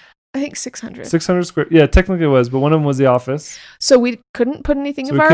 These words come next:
Speaker 2: couldn't
Speaker 1: in there.
Speaker 2: have
Speaker 1: It
Speaker 2: any
Speaker 1: was
Speaker 2: personal
Speaker 1: for the
Speaker 2: effects in
Speaker 1: storage
Speaker 2: there.
Speaker 1: unit.
Speaker 2: So we had a bedroom on the w-, on the far end, and that was James and Corbin's bedroom.
Speaker 1: Mm-hmm.
Speaker 2: And then we had a laundry room outside of that and a
Speaker 1: Mm-hmm.
Speaker 2: bathroom. And then we had a kitchen,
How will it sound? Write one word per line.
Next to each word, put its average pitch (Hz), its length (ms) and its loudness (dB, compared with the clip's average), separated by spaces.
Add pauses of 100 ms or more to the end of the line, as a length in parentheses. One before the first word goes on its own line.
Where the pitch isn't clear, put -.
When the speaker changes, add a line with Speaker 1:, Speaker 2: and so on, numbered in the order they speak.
Speaker 2:
couldn't - 40 -4
Speaker 1:
in 240 100 -2
there. 175 160 -4
Speaker 2:
have 147 160 4
Speaker 1:
It - 40 2
Speaker 2:
any 247 60 4
Speaker 1:
was 254 120 2
Speaker 2:
personal 247 300 4
Speaker 1:
for - 40 6
the 277 40 6
Speaker 2:
effects 285 300 2
in - 20 -10
Speaker 1:
storage 113 340 -6
Speaker 2:
there. 107 100 -12
Speaker 1:
unit. 123 180 -12 (100)
Speaker 2:
So 165 140 4
we 160 80 6
had 165 120 8
a 147 40 6
bedroom 170 440 4
on 190 80 2
the 175 60 2
w-, 170 180 0
on 151 80 0
the 143 80 0
far 170 280 6
end, 131 220 2
and 131 140 -4
that 127 120 2
was 143 160 2
James 139 280 0
and 160 100 -6
Corbin's 131 300 -2
bedroom. 120 380 -2
Speaker 1:
Mm-hmm. 220 340 -10 (220)
Speaker 2:
And 143 80 0
then 143 80 2
we 151 60 2
had 147 140 2
a 135 60 4
laundry 139 340 0
room 208 300 -6
outside 156 340 0
of 175 80 -2
that - 180 4
and 147 80 -4
a 143 40 -2
Speaker 1:
Mm-hmm. - 20 2 (160)
Speaker 2:
bathroom. 123 380 -8 (360)
And 139 100 -4
then 147 80 4
we 151 60 4
had 143 140 4
a 123 60 0
kitchen, 226 500 -6